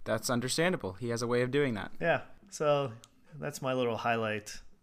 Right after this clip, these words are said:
Speaker 1: All right, so what would you say has been, as a Chelsea fan, your favorite part of the season so far?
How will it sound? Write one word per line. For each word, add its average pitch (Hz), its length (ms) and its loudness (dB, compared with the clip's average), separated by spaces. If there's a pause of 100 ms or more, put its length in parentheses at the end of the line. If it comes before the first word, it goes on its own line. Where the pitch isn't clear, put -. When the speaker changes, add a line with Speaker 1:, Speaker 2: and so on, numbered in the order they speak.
(160)
Speaker 1:
All 147 140 6
right, 131 300 4
so - 180 2
what 151 240 4
would 208 140 -2
you 196 160 -4
say 147 400 2
has 143 200 -2
been, 127 520 0 (160)
as 127 180 2
a 120 60 -4
Chelsea 120 360 0
fan, 110 320 -4
your 110 120 -2
favorite 117 400 -2
part 117 180 2
of 110 80 -4
the 110 80 -4
season 107 340 -4
so 98 200 -4
far? 92 380 -6